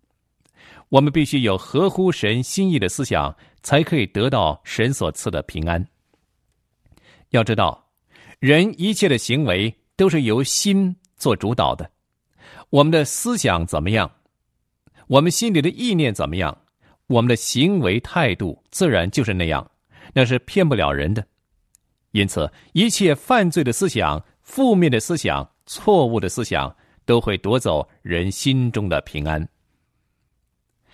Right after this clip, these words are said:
还有一种思想也能叫人失去平安，就是第四，不切实际的思想，意思就是不真实的思想。让我举一个比较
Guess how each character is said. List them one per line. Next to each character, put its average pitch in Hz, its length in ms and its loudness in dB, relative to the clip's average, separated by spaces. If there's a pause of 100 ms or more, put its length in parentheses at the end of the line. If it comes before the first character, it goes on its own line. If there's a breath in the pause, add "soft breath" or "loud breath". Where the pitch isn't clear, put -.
(300 loud breath)
还 226 180 4
有 196 120 6
一 214 160 2
种 143 160 0
思 160 160 -4
想 80 340 -2 (140)
也 123 180 2
能 117 200 0
叫 160 180 2
人 98 160 0
失 131 140 -4
去 107 140 -4
平 87 220 -6
安， 92 300 -2
就 123 160 -2
是 110 100 -2
第 117 160 -2
四， - 320 -6 (800)
不 175 320 2
切 139 380 0
实 120 300 -4
际 135 160 -2
的 92 100 -2
思 101 160 -6
想， - 220 -4 (800 soft breath)
意 226 140 0
思 175 120 -2
就 170 140 2
是 123 220 0
不 - 260 0
真 233 280 0
实 - 160 -4
的 98 100 0
思 113 180 -6
想。 67 220 -2 (760 loud breath)
让 175 140 4
我 160 80 4
举 113 180 -2
一 120 60 -2
个 123 120 2
比 135 180 -2
较 82 420 0